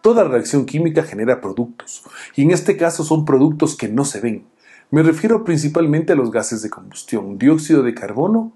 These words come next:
y monóxido de carbono. Gases que son conocidos por su aporte a lo llamado como efecto invernadero.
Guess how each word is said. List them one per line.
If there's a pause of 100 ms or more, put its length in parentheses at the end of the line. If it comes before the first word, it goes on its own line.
(140)
y
monóxido
de
carbono. (1080)
Gases
que
son
conocidos
por
su
aporte
a
lo
llamado
como
efecto
invernadero.